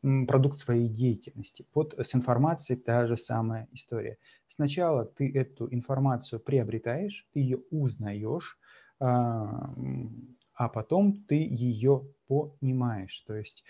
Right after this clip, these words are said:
а, встраиваешь, осмыс-, м, происходит осмысление этой информации. Грубо говоря, я прочитал правило, я его знаю,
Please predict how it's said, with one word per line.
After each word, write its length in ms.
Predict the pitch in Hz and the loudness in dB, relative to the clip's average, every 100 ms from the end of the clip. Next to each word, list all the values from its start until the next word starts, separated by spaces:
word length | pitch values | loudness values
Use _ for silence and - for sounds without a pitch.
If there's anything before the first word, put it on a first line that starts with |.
| - - - | -20 -8 -2
а, 120 | 120 | -2
встраиваешь, 800 | - - 131 147 131 104 101 - | -2 -2 2 4 4 2 -4 -8
осмыс-, 420 | 139 143 143 143 - | 2 6 6 4 0
м, 160 | 139 | 0
происходит 380 | 135 135 - 143 | 2 0 2 0
осмысление 760 | 135 - 123 - 135 120 104 - | 2 -2 -2 2 4 4 0 -8
этой 120 | - 113 | -6 -4
информации. 720 | 110 117 117 107 101 - 131 - - - | -2 0 0 0 -6 -10 -12 -14 -14 2
Грубо 260 | 139 147 117 | 6 6 6
говоря, 540 | 123 127 131 113 107 | 6 8 8 6 4
я 480 | 131 123 135 120 107 - | 0 4 6 6 2 -2
прочитал 580 | - 123 - - 113 139 - | -2 -2 0 2 2 0 6
правило, 520 | 151 123 123 190 233 _ _ _ _ _ _ | 8 8 6 4 0 _ _ _ _ _ _
я 280 | 143 127 139 | 0 8 8
его 200 | 117 110 | 8 4
знаю, 440 | 110 113 107 127 | 2 2 0 -2